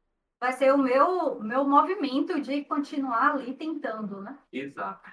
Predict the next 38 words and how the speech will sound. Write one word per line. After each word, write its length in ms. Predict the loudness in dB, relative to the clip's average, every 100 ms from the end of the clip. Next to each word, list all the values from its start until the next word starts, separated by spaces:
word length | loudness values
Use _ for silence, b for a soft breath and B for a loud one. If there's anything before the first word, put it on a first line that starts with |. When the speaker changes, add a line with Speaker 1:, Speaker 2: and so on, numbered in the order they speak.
| -4
Speaker 2:
É, 180 | -2 2
uma 220 | 4 4
coisa, 340 | 4 2 2
assim, 240 | -2 -12 -10
e 340 | -4 -2 0 -2
isso 180 | -2
que 60 | 2
a 60 | 2
Ariane 240 | 2 0
falou 280 | 2 2 2
é 60 |
muito 360 | 0 -4 -6 -6
importante. 600 | -6 -6 0 0 0 -4
Tem, 380 | -8 -6 -4 -4 -6 -6
tem 140 | 2
alguns 340 | 2 2 -4
países, 380 | 4 4 4 -2
inclusive, 500 | -8 -8 -6 -6 -6
que 80 | -2
já 160 | 0 0
tão 160 | -2
tendo 220 | -4 -2
legislação 1000 | 0 2 2 0 -6 4 4 4 -2 -6 -4
sobre 300 | -6 -4 -2
isso, 280 | -4 -6
e 40 | -8
se 120 | -2
eu 100 | 0
não 240 | 2 0
me 100 | 0
engano, 420 | -2 0 0 2 0
até 200 | 0 -2
o 80 |
Brasil 500 | 2 4 4 2 -4
tá 120 | -2 -4
pensando 640 | -4 -8 -2 0 0 0
nessa 220 | -6 -8
história. 460 | -8 0 0 -2